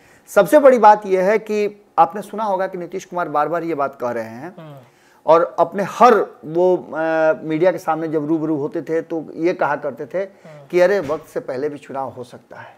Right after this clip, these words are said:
Speaker 2: हम्म।
Speaker 1: एक तरफ ये और दूसरी तरफ भारतीय जनता पार्टी केंद्र की सरकार,
Speaker 2: हम्म।
Speaker 1: वो लगातार कहती रही है कि एक देश एक चुनाव।
Speaker 2: एक देश एक चुनाव, बिल्कुल।
Speaker 1: इसकी भी चर्चा हम लगातार कर चुके हैं और
Speaker 2: हम्म।
Speaker 1: हमने कई बार इस चर्चा पर भी अपनी बातें रखी है, विश्लेषण किया है। हमने
Speaker 2: हम्म।
Speaker 1: कहा था
Speaker 2: हम्म।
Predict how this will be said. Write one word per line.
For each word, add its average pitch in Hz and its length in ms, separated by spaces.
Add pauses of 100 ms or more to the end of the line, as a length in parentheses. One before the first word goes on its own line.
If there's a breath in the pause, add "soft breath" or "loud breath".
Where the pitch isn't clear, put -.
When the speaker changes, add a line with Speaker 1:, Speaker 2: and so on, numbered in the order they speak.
Speaker 2:
हम्म। 143 880
Speaker 1:
एक 269 200
तरफ 262 280
ये 143 400
और 151 260
दूसरी 196 280
तरफ 247 380 (420)
भारतीय 156 420
जनता 170 240
पार्टी 156 280
केंद्र 143 260
की 147 100
सरकार, 110 480 (240)
Speaker 2:
हम्म। 139 680
Speaker 1:
वो 202 100
लगातार 196 460
कहती 220 320
रही 185 180
है 214 80
कि 190 220
एक 160 140
देश 170 220
एक 151 160
चुनाव। 120 440
Speaker 2:
एक 165 180
देश 170 220
एक 156 80
चुनाव, 160 240
बिल्कुल। 190 160
Speaker 1:
इसकी 240 240
भी 277 120
चर्चा 226 320
हम 214 200
लगातार 147 380
कर 123 140
चुके 170 240
हैं 214 300
और 160 120
Speaker 2:
हम्म। 151 100
Speaker 1:
हमने 170 160 (240)
कई 220 180
बार 185 420 (400 soft breath)
इस 202 180
चर्चा 226 280
पर 254 180
भी 226 320
अपनी 196 340
बातें 175 340
रखी 170 260
है, 202 100
विश्लेषण 170 380
किया 170 280
है। 202 160
हमने 156 240
Speaker 2:
हम्म। 151 120
Speaker 1:
कहा 160 260
था 165 180
Speaker 2:
हम्म। 160 380